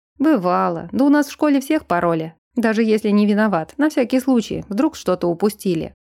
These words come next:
Знаете, как мы говорили, от субботней расправы уйду, так и воскресенье переживу". "Так везде говорят", улыбнулся Бастиан. В гимназии, где он учился, почти не задавали субботок. Розги висели в каждом классе для вида.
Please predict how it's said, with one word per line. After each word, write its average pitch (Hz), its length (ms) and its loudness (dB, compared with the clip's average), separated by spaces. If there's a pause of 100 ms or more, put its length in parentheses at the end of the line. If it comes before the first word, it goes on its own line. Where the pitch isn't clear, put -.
(140)
Знаете, 254 380 0
как 190 200 -4
мы 190 100 2
говорили, 180 720 0
от 220 160 -4
субботней 208 440 0
расправы 185 540 0
уйду, 240 360 0
так 302 220 -4
и 214 40 0
воскресенье 180 680 -2
переживу". 175 640 -4 (380)
"Так 202 160 -2
везде 214 300 0
говорят", 165 500 -2 (120)
улыбнулся 175 540 -4
Бастиан. 165 540 -8 (320)
В 208 60 -6
гимназии, 214 460 2
где 175 220 0
он 180 100 0
учился, 165 540 -4
почти 247 300 -2
не 247 140 6
задавали 233 500 0
субботок. 185 580 -4 (120)
Розги 233 320 0
висели 214 380 2
в - 60 -14
каждом 214 360 0
классе 202 340 0
для 220 180 2
вида. 180 320 -4